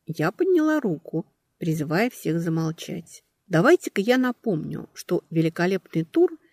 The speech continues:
это не брачное агентство, а туристическое. И у нас нет дарийских шейхов в клиентах. Могу найти вам сваху, но всем сразу она мужа не найдет,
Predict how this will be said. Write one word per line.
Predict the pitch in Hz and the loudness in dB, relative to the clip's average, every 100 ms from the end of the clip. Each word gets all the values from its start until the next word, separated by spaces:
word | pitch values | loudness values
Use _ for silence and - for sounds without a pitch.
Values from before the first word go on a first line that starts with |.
| _ _ _ | _ _ _
это | 233 - 262 | 0 2 0
не | 226 220 | 2 0
брачное | 202 208 - 156 147 | 2 -2 -2 -8 -8
агентство, | 151 156 160 - 151 170 _ _ _ | -8 -10 -12 -12 -12 -12 _ _ _
а | - 165 | 0 0
туристическое. | 330 349 330 - 165 - - - 156 180 - _ _ - | 4 2 2 -4 -14 -14 -16 -12 -10 -10 -14 _ _ 2
И | 170 | 4
у | |
нас | 170 247 - - | 6 4 0 2
нет | 311 262 190 - - | 6 8 6 0 -8
дарийских | 165 160 160 151 - - 156 | 0 4 4 4 0 -4 -4
шейхов | - 175 254 339 - | 2 4 4 0 -6
в | - | -6
клиентах. | - 254 180 160 175 - - - - _ _ - | 0 2 2 -2 -8 -10 -12 -14 -20 _ _ 2
Могу | 202 208 440 | 4 8 10
найти | 392 247 - | 10 6 4
вам | 269 262 - | 4 2 0
сваху, | - 160 143 - - 226 - _ _ | -8 -2 -2 -2 -8 -10 -12 _ _
но | 175 170 | 6 6
всем | 160 175 147 | 6 2 2
сразу | - 151 240 302 | 2 4 6 8
она | 247 165 | 6 6
мужа | 160 156 - | 4 2 -2
не | 143 | 0
найдет, | 160 254 240 147 - | 2 2 2 0 -2